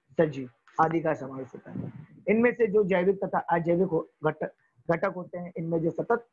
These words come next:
आंतर क्रियाएं घटना हो-, घटक, घटित होती हैं, उनमें जो परस्पर संबंध होता है, वही परिसंस्था,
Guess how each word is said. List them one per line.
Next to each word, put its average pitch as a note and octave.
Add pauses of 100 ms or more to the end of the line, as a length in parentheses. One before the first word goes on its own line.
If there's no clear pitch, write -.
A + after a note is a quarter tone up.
(760)
आंतर F3
क्रियाएं F3+
घटना D#3+
हो-, E3
घटक, - (120)
घटित D#3+
होती F#3
हैं, E3 (340)
उनमें F#3+
जो G#3
परस्पर G3+
संबंध F#3
होता E3+
है, D3+ (300)
वही F#3
परिसंस्था, E3